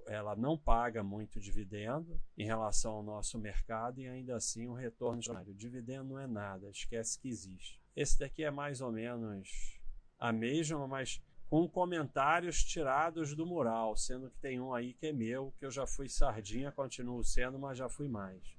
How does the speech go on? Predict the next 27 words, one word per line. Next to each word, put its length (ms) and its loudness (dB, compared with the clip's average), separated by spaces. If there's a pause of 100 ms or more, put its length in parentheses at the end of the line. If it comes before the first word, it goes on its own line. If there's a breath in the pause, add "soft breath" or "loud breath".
(120)
Margem 440 6
pequena, 580 0
não 80 -4
sobra 380 2
nada 280 -2
pro 140 2
acionista, 500 2
quando 220 -8
a 60 -6
ação 240 -2
tava 260 -4
dois 300 0
reais. 420 -4 (360)
P 80 12
L, 520 6
essa 280 4
de 320 -2
sardinice 680 0
de 100 -4
P 140 -6
L. 440 -2
Tem 160 -4
que 120 -4
abrir 280 2
loja 360 -2
toda 240 -6
semana. 640 -2